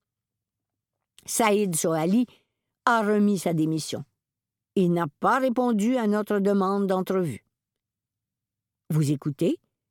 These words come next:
le programme d'éducation à la sexualité compromis par des parents. Un texte d'Isabelle Haché et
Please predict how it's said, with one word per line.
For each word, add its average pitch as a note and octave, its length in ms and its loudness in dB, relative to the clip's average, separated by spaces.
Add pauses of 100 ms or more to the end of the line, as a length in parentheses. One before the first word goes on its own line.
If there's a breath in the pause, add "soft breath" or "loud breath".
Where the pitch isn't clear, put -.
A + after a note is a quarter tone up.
(520)
le E3+ 100 2
programme G#3+ 520 0
d'éducation A3+ 680 0
à F3 60 0
la E3 160 -2
sexualité G#3 920 -2
compromis B3 640 0
par C4+ 160 -2
des A3+ 160 2
parents. F#3+ 380 -2 (920)
Un A#3 160 2
texte F#3 520 -2
d'Isabelle D#3 680 0 (100)
Haché A3+ 480 -2 (480)
et G3+ 160 2